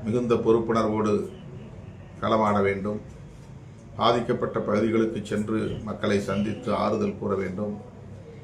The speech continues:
தம்மால் இயன்ற உதவிகளையும் பொதுமக்களுக்கு செய்ய வேண்டும். பாதுகாப்பான இடத்தில் தங்குவதற்கு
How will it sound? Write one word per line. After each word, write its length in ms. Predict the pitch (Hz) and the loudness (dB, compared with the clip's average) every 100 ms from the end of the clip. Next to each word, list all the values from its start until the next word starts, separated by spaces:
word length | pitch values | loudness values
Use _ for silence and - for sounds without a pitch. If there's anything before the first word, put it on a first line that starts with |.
| - - - - - | -16 -16 -16 -14 -2
தம்மால் 440 | 110 117 123 123 104 | 2 8 8 8 6
இயன்ற 560 | 113 120 117 113 110 | 4 4 6 6 4
உதவிகளையும் 760 | 104 107 117 113 110 110 113 113 - | 2 2 6 6 4 2 2 -2 -6
பொதுமக்களுக்கு 580 | 107 107 110 - 101 95 - | -4 -2 -2 -2 -4 -6 -4
செய்ய 260 | 98 101 | 0 0
வேண்டும். 360 | 92 92 107 110 | 0 -4 -6 2
பாதுகாப்பான 600 | 110 117 117 117 - 120 | 6 6 6 6 4 4
இடத்தில் 400 | 110 113 110 101 | 4 2 0 -2
தங்குவதற்கு 680 | 107 110 110 104 104 110 | 0 2 2 2 0 -4